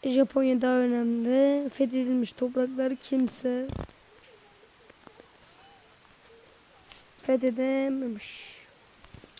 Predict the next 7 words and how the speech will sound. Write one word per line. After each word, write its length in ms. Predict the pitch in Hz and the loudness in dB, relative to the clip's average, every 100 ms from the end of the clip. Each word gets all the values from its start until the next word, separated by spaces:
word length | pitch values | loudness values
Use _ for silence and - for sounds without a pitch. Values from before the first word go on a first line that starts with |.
| - - - - | -20 -20 -20 -8
Yani 480 | 285 254 262 294 277 | -2 0 0 0 4
böyle 240 | 330 294 | 6 6
size 360 | 226 294 311 277 - - - - - 294 285 277 320 - | 2 2 2 2 -4 -20 -20 -20 -4 2 2 0 -4 -12
kadar 360 | - 247 262 277 - - - - | -6 -2 -2 -4 -10 -20 -20 -20
her 180 | - 302 | 4 4
yeri 280 | 269 269 254 | 6 4 4
yaptım. 500 | 262 254 - - | 2 0 -6 -4